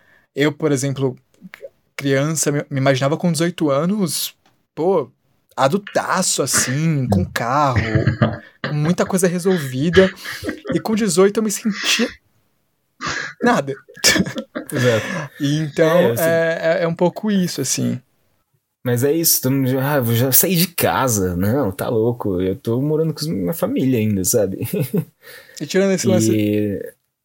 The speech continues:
Speaker 3: Não, pode falar, pode falar.
Speaker 1: Não, era só encaminhar, tipo, tirando esse lance da profissão, assim, como é que vocês se sentem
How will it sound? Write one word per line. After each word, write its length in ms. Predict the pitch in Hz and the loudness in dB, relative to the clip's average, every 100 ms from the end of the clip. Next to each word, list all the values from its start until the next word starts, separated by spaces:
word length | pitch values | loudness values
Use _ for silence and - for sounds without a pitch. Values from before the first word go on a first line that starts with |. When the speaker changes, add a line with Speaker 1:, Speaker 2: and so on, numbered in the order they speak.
| _ | _
Speaker 3:
Não, 160 | 185 214 | -2 0
pode 180 | 156 - | -2 0
falar, 140 | 226 | -2
pode 140 | 185 170 | 0 0
falar. 220 | 180 208 _ _ _ _ _ - | -2 -4 _ _ _ _ _ -4
Speaker 1:
Não, 180 | 175 160 | 0 2
era 200 | 151 165 | 2 0
só 300 | - 208 202 185 | 2 0 -2 -8
encaminhar, 380 | 143 160 160 156 | -2 2 2 0
tipo, 180 | - 151 | -2 -4
tirando 260 | 165 165 | 0 0
esse 120 | 151 165 | 2 0
lance 160 | 147 | 2
da 80 | 160 | 0
profissão, 560 | 175 156 - - 151 123 | 0 -2 -2 0 0 0
assim, 200 | 120 131 | -2 -2
como 160 | 135 139 | 0 0
é 20 | |
que 80 | 156 | 2
vocês 240 | 151 - | 0 0
se 100 | - | 0
sentem 640 | 190 - 135 131 123 110 | 0 2 2 0 -2 -6